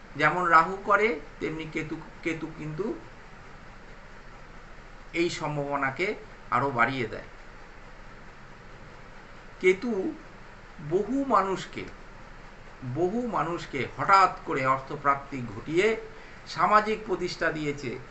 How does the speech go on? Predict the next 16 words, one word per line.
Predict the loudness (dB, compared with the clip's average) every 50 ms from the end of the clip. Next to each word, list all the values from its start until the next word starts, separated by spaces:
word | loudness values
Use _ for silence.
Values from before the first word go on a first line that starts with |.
| -14 -14 -14 -14 -14 -14 -14 -12 -8 -2
সমাজে | -2 0 2 2 2 2 2 -2 -4 -4
প্রতিষ্ঠা | -6 -6 -6 -6 -8 -8 -4 -2 0
লাভের | 2 2 2 0 0 -4 -6
ক্ষেত্রে | -6 -8 -8 -8 -6 -4 0 0 0 0 -2 -8 -12 -16 -16 -16 -16 -14 -8 -4
অর্থ | -2 2 4 4 4 2 0 -6 -8 -6 -4
কিন্তু | -4 -4 -4 -4 -6 -4 -4 -4 -6 -6 -10 -12 -14 -16 -14 -8 -2
সবচেয়ে | 0 0 0 0 -4 -4 -4 -2
বড় | 0 0 0 0
ভূমিকা | 0 -2 -2 -2 -2 -2 0 0 0
নেয়। | 0 0 -4 -6 -8 -12 -14 -16 -16 -16 -16 -16 -14 -16 -16 -16 -16 -14 -14 -8 0
অর্থ | 4 4 4 4 2 -2 -4 4
যার | 10 10 10 10 10
নেই, | 6 4 4 4 4 2 0 -6 -10 -14 -16 -16 -16 -16 -16 -8 -2
তার | 2 2 2 2 0 -4
কিছুই | -8 -8 -6 -4 -2 -2 -2 -2
নেই। | -2 -4 -4